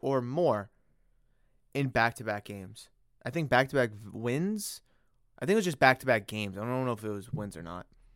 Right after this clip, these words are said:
Mac Jones, I've said this a million times, is playing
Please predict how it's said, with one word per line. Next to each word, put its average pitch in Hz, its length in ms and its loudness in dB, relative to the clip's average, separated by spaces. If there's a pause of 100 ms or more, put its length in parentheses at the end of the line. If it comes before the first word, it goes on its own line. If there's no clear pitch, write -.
(1300)
Mac 202 200 4
Jones, 202 380 4 (260)
I've 151 160 0
said 180 180 4
this 180 140 2
a - 20 -4
million 156 300 0
times, 165 420 -2 (500)
is 160 160 4
playing 151 600 0